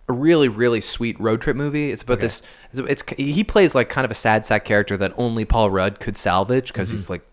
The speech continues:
Speaker 1: qu-, quite, quite a bump on a log.
Speaker 2: Ah.
Speaker 1: But he plays this guy who takes a job as the caretaker for this, like, teenage boy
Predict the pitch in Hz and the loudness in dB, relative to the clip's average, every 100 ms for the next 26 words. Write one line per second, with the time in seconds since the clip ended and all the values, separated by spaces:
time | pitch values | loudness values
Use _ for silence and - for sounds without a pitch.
0 | - - - - 107 101 - - 101 92 | -20 -20 -18 -4 0 0 -4 -6 -4 -2
1 | 90 98 120 123 131 143 156 - 95 95 | -4 -2 0 2 4 4 4 0 -8 -8
2 | - - 123 123 170 156 151 - 131 127 | -10 -6 -4 0 0 0 -4 4 8 8
3 | 127 117 - - - - 127 131 113 - | 8 4 -4 -20 -20 -10 -2 0 0 0
4 | 147 - 139 120 113 110 104 - 110 107 | 0 0 -4 0 2 2 0 -2 -6 -8
5 | - 127 131 - 110 92 90 90 90 - | -6 0 0 0 -4 -2 -4 -4 -6 -16
6 | - - - 110 107 104 - 151 143 127 | -20 -14 -10 -6 -6 -8 -8 -6 -2 0
7 | 120 - 110 107 98 95 92 | -2 2 4 6 4 2 0